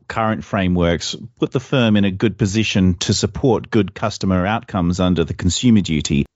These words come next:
So here, uh, for each of your products and services, a useful first step is to define what good customer outcomes looks like, and then to decide how you will monitor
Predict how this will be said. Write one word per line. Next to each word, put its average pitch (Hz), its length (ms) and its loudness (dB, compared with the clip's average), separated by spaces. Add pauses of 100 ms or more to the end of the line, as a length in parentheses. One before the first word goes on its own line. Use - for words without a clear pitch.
So 165 160 0
here, 156 260 2
uh, 127 160 2
for 156 160 0
each 151 200 2
of 113 100 -2
your 113 160 2
products 107 340 -4
and 98 100 -2
services, 107 460 2
a 104 80 4
useful 117 400 0
first 135 420 0
step - 460 -4 (220)
is 110 200 2
to 113 320 4
define 113 680 2
what 107 600 -2
good 131 240 2
customer 117 500 0
outcomes 98 460 0
looks 98 260 0
like, 80 280 0
and 113 160 4
then 120 300 2
to 120 100 -2
decide 92 540 0
how 87 380 -2
you 95 200 0
will 87 160 4
monitor 90 560 2